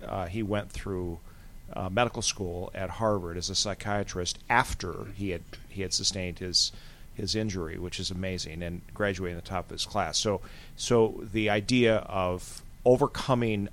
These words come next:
unbelievable odds and excelling in spite of all of that, he's, he's the poster child for that. But one of the other things that really struck me, um, and this is a characteristic of leaders,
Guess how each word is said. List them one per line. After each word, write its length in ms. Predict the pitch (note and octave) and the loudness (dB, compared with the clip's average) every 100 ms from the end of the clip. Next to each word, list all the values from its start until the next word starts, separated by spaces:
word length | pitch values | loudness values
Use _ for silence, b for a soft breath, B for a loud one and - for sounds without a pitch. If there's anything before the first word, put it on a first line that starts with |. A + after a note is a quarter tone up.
| - | 6
unbelievable 720 | A#2+ D3 C#3 C3+ B2 B2 G#2+ | 8 8 6 6 6 6 4
odds 560 | G2+ F#2+ F2+ C3+ - - - | 4 4 4 2 2 0 2
and 180 | G2+ G2 | -2 2
excelling 800 | - - B2+ A2 A#2+ B2 C#3 B B B | 4 6 6 4 2 0 -2 B B B
in 140 | G#2+ | 2
spite 380 | G#2 - A2+ A2+ | 4 6 6 6
of 80 | A#2 | 6
all 200 | A#2 A#2+ | 6 4
of 80 | A2 | 2
that, 280 | A2+ C3 G#2 | 0 0 -2
he's, 320 | G2+ F2+ - | -2 -2 -4
he's 340 | G2 G#2 F#2 E2 | -4 -2 -2 -2
the 220 | F#2+ F2 - | -2 -4 -2
poster 300 | A#2+ G#2+ - | 0 0 -4
child 360 | - - - - - | -8 -6 -6 -10 -14
for 200 | - - | -10 -6
that. 220 | F2 E2+ - B B B B | -6 -6 -8 B B B B
But 120 | A2+ | 2
one 160 | B2 D3 | 6 8
of 60 | G3 | 10
the 60 | |
other 180 | D#3+ D#3+ | 8 8
things 280 | - B2 G#2 | 6 6 4
that 120 | A2+ | 4
really 220 | G#2+ G#2+ | 4 2
struck 340 | - A#2 G#2+ G#2+ | 2 2 2 2
me, 380 | F#2+ F2 F2 - - | 0 0 -4 -8 -6
um, 440 | G2+ F#2+ F#2 F2 E2+ | -2 2 2 0 -2
and 140 | G2+ | 2
this 160 | A#2 - | 4 4
is 120 | A2+ | 2
a 40 | G2 | 0
characteristic 580 | A#2 G2+ - F2+ - F#2 | 2 2 2 -2 -4 -6
of 160 | F2 | -4
leaders, 540 | G2+ G2+ E2 D#2+ - | -2 -2 -2 -4 -6